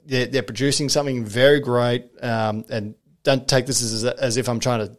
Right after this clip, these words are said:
get le-, uh, less <laughs> Malconi products sold, but, like, um, you know, what, what are some other grinders out there, for example, that could do that job that a, a, someone opening a cafe right now who doesn't want to necess-,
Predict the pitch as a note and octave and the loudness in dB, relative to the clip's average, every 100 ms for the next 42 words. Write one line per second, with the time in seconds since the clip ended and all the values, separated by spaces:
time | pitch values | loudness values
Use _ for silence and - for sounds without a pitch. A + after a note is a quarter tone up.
0 | - C3 C3 B2+ C3+ C3 C3+ C#3 A#2+ A2 | 0 0 0 -10 -2 0 0 0 0 2
1 | A2+ C#3 E3 C#3 E3 D3+ E3+ C#3+ G#2+ - | 4 4 6 6 8 8 6 4 -2 0
2 | B2 G2+ G#2+ B2+ B2 A2+ - - - _ | 0 0 2 2 2 -2 -4 -18 -20 _
3 | - C3+ B2 A#2 A2+ A2+ _ C#3 A2 E3 | -6 -2 0 0 -4 -8 _ -6 2 4
4 | G#3+ E3 G#3+ E3 C#3+ C#3 A#2 A2+ A2 B2 | 4 4 2 4 4 2 0 -2 -2 -2
5 | A#2 G#2+ G#2 G#2+ A2+ G#2 G2+ A2 A2 B2 | -2 -2 -2 -4 -6 -4 -6 -6 -6 -6
6 | A2+ - _ - C3+ B2 A#2+ A#2+ A2 A2 | -10 -14 _ -4 0 2 0 0 2 2
7 | G#2 - _ C3 A2+ A2 - _ C#3+ - | 0 -8 _ -2 -2 -2 -6 _ -10 -10
8 | _ - D3+ D3+ C3+ C3+ A#2 A2+ C3 B2+ | _ 2 4 4 2 0 -2 -4 -4 -2
9 | A2+ A#2 A2+ A2 G#2+ G#2 A2 A#2+ A#2 A2 | 0 0 0 -2 -4 -4 -4 -2 -2 -4
10 | G#2+ G2+ A#2 G#2+ - | -6 -4 -6 -6 -8